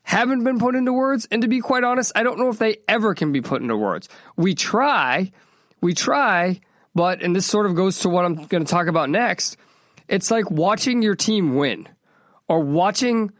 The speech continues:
the Patriots at the height of Bill Belichick and Tom Brady. I don't know if you can ever, ever properly put that into the words, and I don't know if you can ever properly experience it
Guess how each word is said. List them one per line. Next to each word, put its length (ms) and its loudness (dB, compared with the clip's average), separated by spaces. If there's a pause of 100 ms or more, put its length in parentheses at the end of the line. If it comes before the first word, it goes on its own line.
(460)
the 100 -2
Patriots 600 0
at 100 -4
the 100 -2
height 420 0
of 120 0
Bill 200 2
Belichick 640 0
and 160 -4
Tom 320 0
Brady. 400 -2 (1800)
I 100 2
don't 200 0
know 160 2
if 120 -2
you 120 0
can 260 -2
ever, 580 0 (1300)
ever 380 2
properly 640 0
put 200 -2
that 160 0
into 200 0
the 100 0
words, 460 0 (260)
and 140 0
I 100 2
don't 140 0
know 100 2
if 120 -2
you 100 0
can 180 -2
ever 240 0
properly 500 2
experience 680 0
it 200 -2